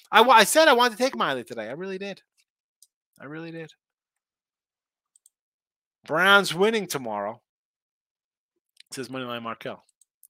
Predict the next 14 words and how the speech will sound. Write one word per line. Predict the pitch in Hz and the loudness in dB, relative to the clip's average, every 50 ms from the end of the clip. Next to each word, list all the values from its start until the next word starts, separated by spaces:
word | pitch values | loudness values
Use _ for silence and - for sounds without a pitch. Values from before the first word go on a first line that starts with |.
| _ _ _ _ _ _ _ _ _ _ _ | _ _ _ _ _ _ _ _ _ _ _
C | - - - 165 165 | -14 -10 -6 -6 -6
J | 151 147 156 151 | -4 -2 -4 -2
Abrams, | 139 147 156 160 151 147 135 131 | -2 -2 -4 -4 -4 -6 -8 -10
two | - - 165 | -12 -12 -8
total | 156 160 160 151 135 | -2 -2 0 0 0
bases | 123 151 156 151 - - 139 - | 0 -2 -2 -2 -4 -4 -6 -6
for | - - | -8 -8
Steve | - - 151 135 | -10 -12 -10 -8
Bowman, | 127 147 151 143 135 117 - | -6 -6 -6 -6 -8 -14 -10
plus | - 143 131 - - | -10 -10 -10 -10 -12
one | 135 - | -14 -10
thirty-five. | 143 135 127 120 - 147 139 113 - | -10 -10 -10 -8 -8 -8 -8 -8 -10
Three | - - 180 202 - | -10 -8 -8 -6 0
thirty-six. | - 214 190 156 131 - - - - 202 - - - - - - | 2 2 2 4 2 2 4 6 4 6 6 6 4 4 2 -2